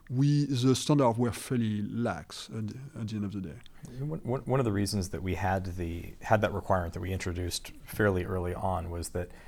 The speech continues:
Speaker 2: um, there were a lot of proposals that we were getting that were pretty half-baked.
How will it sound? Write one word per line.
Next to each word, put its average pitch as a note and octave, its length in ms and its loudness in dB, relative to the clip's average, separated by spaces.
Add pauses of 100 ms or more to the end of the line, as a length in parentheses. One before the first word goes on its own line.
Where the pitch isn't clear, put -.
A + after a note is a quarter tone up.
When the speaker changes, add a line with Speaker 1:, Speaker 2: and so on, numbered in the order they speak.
(400)
Speaker 2:
um, F2 220 -4
there G2+ 100 4
were G2 220 2
a G2 60 6
lot G#2 340 2
of F2+ 280 -4
proposals G#2 580 2
that F#2 120 -2
we G2 80 -2
were F#2 140 0
getting F#2 220 0
that F2+ 120 -6
were F2+ 80 -2
pretty F#2+ 280 -2
half-baked. - 760 -4